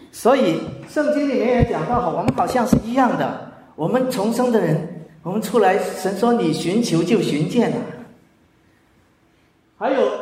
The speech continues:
神好像说：“我召唤你。”耶稣说：“我好像叫我的羊。”我的羊一听说，哇，那个耶稣在叫，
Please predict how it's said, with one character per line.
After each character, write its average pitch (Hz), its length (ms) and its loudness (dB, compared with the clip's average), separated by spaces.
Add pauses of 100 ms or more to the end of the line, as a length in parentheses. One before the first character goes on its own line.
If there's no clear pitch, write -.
(320)
神 262 200 0
好 240 120 4
像 269 180 0
说： 294 140 2
“我 220 100 2
召 277 260 4
唤 277 240 2
你。” 175 140 -2 (380)
耶 240 140 2
稣 269 180 0
说： 269 280 2
“我 262 80 2
好 254 160 2
像 247 180 -2
叫 285 160 2
我 180 140 2
的 180 120 0
羊。” 175 240 2 (280)
我 180 60 -6
的 226 80 0
羊 226 200 0
一 277 60 -2
听 285 160 -2
说， 285 180 -2
哇， 294 80 -4 (540)
那 277 100 -10
个 269 100 -6
耶 233 160 -2
稣 262 140 -2
在 262 140 -2
叫， 247 100 -2